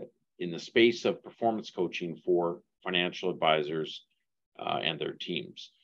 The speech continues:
So that'll be a really insightful, uh, interview, given the fact that he coaches some of the very best, uh,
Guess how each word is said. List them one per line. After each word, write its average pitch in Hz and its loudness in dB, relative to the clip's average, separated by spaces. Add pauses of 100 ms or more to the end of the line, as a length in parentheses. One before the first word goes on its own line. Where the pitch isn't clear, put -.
(160)
So 78 -8
that'll 123 8
be 104 4
a 90 6
really 123 4
insightful, 90 0 (460)
uh, 80 -2
interview, 80 -2
given 80 -2
the 78 -6
fact 82 0
that 90 -6
he 85 -8 (480)
coaches 107 2
some 87 -6
of 80 -4
the 78 -4
very 85 2
best, 78 -2 (120)
uh, 82 -8